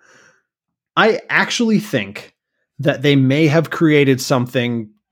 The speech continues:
Obviously, it's not convention breaking in any way, but I think they have created something that might create a group of people who are interested in Hyundai trucks.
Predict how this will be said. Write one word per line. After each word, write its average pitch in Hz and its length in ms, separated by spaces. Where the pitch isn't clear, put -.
Obviously, 180 760
it's - 280
not 139 300
convention 127 480
breaking 107 260
in 110 100
any 117 140
way, 117 280
but 160 240
I 147 160
think 208 320
they 185 100
have 170 140
created 147 340
something 160 360
that 131 200
might 135 540
create 143 680
a 151 100
group 147 400
of 139 160
people 151 340
who 147 140
are 123 140
interested 151 500
in 123 100
Hyundai 131 600
trucks. - 880